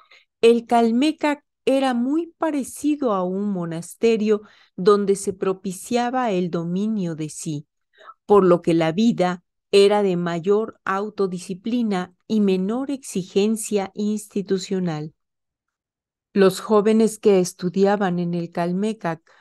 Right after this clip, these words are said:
hombres y mujeres, tenían un compromiso consciente por decantarse y transformarse en lo mejor de sí mismos para servir con mayor responsabilidad y eficacia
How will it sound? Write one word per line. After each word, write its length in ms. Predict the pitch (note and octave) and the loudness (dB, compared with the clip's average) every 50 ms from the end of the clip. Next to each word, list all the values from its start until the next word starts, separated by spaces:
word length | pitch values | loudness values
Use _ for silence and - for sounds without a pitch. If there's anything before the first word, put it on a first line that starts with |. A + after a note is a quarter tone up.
| _ - _ _ - | _ -20 _ _ 2
hombres 640 | - G#3+ A3 A3+ A3+ G3+ F#3 E3+ E3+ E3+ - - _ | 4 4 4 4 2 0 -2 -4 -6 -8 -10 -20 _
y 80 | - G3 | -6 -4
mujeres, 760 | F#3 F3+ F3 F3+ - A3+ G#3 G#3 G3 G#3 A3 A#3 A3+ - _ _ _ _ _ _ _ - | -2 -2 -4 -4 0 4 4 4 6 4 2 -2 -2 -10 _ _ _ _ _ _ _ 2
tenían 600 | - F#3+ G3 G3 G3 G#3+ A#3 B3+ B3+ B3+ B3 A#3+ | 4 4 4 6 2 2 2 2 2 0 0 0
un 180 | B3 A#3+ A#3+ A#3 | -2 -2 -4 -2
compromiso 960 | - A#3+ A3+ A3 G#3+ G#3 G#3 G#3 G3+ G3 G#3 A3+ B3+ B3+ - - C4 B3+ - | -2 -2 -2 -2 -4 -4 -4 -4 -4 -4 -4 -6 -6 -8 -6 -6 -6 -6 -4
consciente 800 | - G#3 F#3+ F#3 F#3+ F3+ - - - A#3+ B3+ B3+ C4 C4 - C#4 | -6 -6 -4 -4 -6 -8 -10 -8 -6 -4 -4 -4 -6 -4 -6 -8
por 260 | C4+ - - G#3+ F#3+ | -4 -4 -4 -4 -4
decantarse 960 | F3+ F3+ F3 F3 - F3 E3+ E3 E3 - F3+ F#3 G#3 G3+ - - - A3 - - - | -4 -6 -8 -6 -6 -6 -6 -6 -6 -2 0 0 0 -2 -4 -6 -6 -6 -6 -4 -4
y 140 | A3+ A#3 A#3 | -4 -4 -2
transformarse 1200 | - G#3 G3+ G3+ F#3+ F#3 - - - F#3+ F3+ F3+ F#3+ G3 G#3 A#3 C4 C4 - - - D4 C4+ A#3+ | -2 -2 -2 -2 -2 -4 -6 -4 -4 -2 -2 -2 -2 -2 -2 -2 -4 -6 -8 -8 -4 -2 -2 0
en 120 | G#3 F#3+ | 0 0
lo 120 | F3 F3+ F3+ | 0 -2 -2
mejor 520 | F3 F3 F3 - - - A#3 A#3+ B3 B3+ - | -2 -4 -6 -8 -8 -4 -4 -4 -4 -6 -6
de 160 | F#3 F3 E3+ | -6 -6 -6
sí 240 | F3 - - F#3 F3+ | -6 -6 -4 -2 -2
mismos 640 | F3+ G3 G#3+ A3+ A3 - - A3 A3 A#3 A3+ - _ _ - - - - - - _ - | 0 0 0 0 -2 -2 -4 -2 -2 -2 -4 -6 _ _ -20 -20 -20 -20 -20 -20 _ 0
para 240 | A#3+ C4 B3 A#3 | 2 4 4 2
servir 640 | A3+ - - A3+ G#3 G#3 G#3 G3 A#3 C4+ D4+ D4 - | 0 0 0 0 0 0 0 -2 0 0 0 0 -2
con 240 | - - C#4 B3+ A3 | -6 -4 -4 -2 -2
mayor 480 | G3+ F#3 F3 F3 E3 G3+ G#3+ A#3+ - B3+ | -2 -2 -4 -4 -2 -2 -2 -2 -2 -4
responsabilidad 1160 | A#3+ G#3+ G3+ - _ - F3+ F3 F3 - - F3+ E3+ F3 E3+ E3+ E3+ E3+ E3+ F#3+ G3+ A3 A3 - | -6 -6 -6 -8 _ -8 -8 -8 -6 -4 -4 -4 -4 -4 -4 -6 -6 -4 -2 -2 -2 -2 -2 -4
y 200 | G3 F3+ F3 F3 | -2 -2 -2 -2
eficacia 920 | F3 - - D#3+ _ - G3+ G3+ G#3+ G#3 - - - A3 G3 G3 - _ | -4 -8 -12 -14 _ -2 0 0 0 0 -2 -4 -2 -2 -4 -4 -6 _